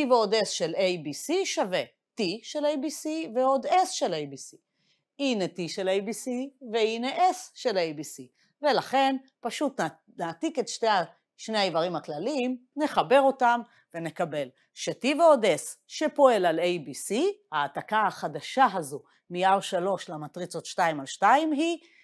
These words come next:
A ועוד שני B, ארבע A מינוס B מינוס שני C, C, שלוש C מינוס B.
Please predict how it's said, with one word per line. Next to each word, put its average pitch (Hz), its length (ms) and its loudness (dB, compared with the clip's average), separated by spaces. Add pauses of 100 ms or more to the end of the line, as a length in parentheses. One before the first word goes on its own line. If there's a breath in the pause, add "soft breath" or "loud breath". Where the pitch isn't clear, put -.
(240 soft breath)
A - 40 -2 (160)
ועוד 151 220 -2
שני 262 180 -2
B, 294 120 -2 (420)
ארבע 139 260 -2
A 262 160 2
מינוס 262 280 -2
B 202 40 -8
מינוס 247 380 -4
שני 247 160 -8
C, 240 360 -6 (300)
C, - 180 -2 (340)
שלוש 165 360 -6
C - 140 -14 (300)
מינוס 135 420 -18
B. 143 140 -20